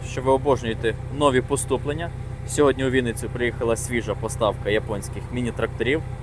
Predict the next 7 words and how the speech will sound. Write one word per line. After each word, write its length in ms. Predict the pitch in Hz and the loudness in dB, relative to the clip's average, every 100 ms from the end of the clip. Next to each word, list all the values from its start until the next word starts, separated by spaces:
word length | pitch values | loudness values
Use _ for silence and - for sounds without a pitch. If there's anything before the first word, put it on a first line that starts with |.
| - - - - - - - | -8 -8 -8 -8 -8 -8 -2
Вісім 400 | 147 127 123 110 - 120 | -2 0 -2 -4 -4 0
моделей 500 | 139 120 113 143 160 | 2 4 4 4 0
вмістилось 600 | 170 - 180 170 160 - - - 160 | -4 -2 2 2 0 -6 -8 -10 -8
ось 140 | - | -6
цю 80 | 170 | -4
вантажівку. 640 | 165 156 170 175 156 160 - - - - - - - - - - - - - - - | -2 -2 0 0 -2 -4 -8 -10 -10 -10 -10 -10 -10 -10 -10 -10 -10 -10 -10 -10 -2
Можливо, 420 | 160 165 160 143 | 2 8 8 8